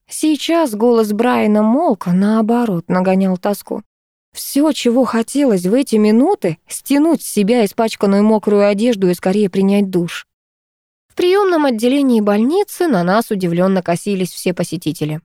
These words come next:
Пока Мишу осматривали врачи, мы с Богданом устало приземлились на стулья. Борька в то время умотал встречать встревоженных родителей Миши, которые вот-вот должны были подъехать к больнице. "Хорошо, что мы всё-таки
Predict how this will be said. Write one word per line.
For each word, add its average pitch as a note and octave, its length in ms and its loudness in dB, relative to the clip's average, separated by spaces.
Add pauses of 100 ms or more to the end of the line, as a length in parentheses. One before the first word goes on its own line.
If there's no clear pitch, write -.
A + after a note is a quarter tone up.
Пока E3+ 420 0 (220)
Мишу A3+ 300 0
осматривали E3+ 600 -2
врачи, F#3 440 -4 (260)
мы B3+ 160 0
с A3 40 -2
Богданом G3+ 520 0
устало G#3+ 400 0
приземлились F3+ 640 -2
на F#3+ 140 0
стулья. E3 420 -6 (600)
Борька E4+ 520 0
в - 60 -12
то B3+ 140 2
время C4 520 0 (200)
умотал B3 600 0
встречать A3+ 560 -4
встревоженных G3+ 640 -2
родителей F#3 500 -2
Миши, F3 360 -2
которые E3+ 440 -4
вот-вот A3 460 -2
должны F#3 400 0
были F3+ 180 0
подъехать F#3 480 -2
к F3+ 80 -6
больнице. F#3 580 -2 (840)
"Хорошо, D4+ 400 -4
что - 160 -2
мы A3 180 2
всё-таки A3+ 560 0